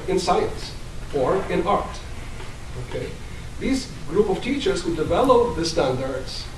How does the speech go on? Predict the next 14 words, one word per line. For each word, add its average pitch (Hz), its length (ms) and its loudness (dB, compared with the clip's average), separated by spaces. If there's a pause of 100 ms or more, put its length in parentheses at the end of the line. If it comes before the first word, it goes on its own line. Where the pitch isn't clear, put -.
(720)
they 170 60 -2
will 185 160 2
also 214 280 4
monitor 233 520 4
their 143 120 0
own 139 360 0 (560)
performance. - 680 -2 (1200)
Is 151 80 -4
it 143 100 -6
possible? 170 480 -2
I 139 80 -2
believe 139 240 -2
it 170 120 0
is. - 240 -2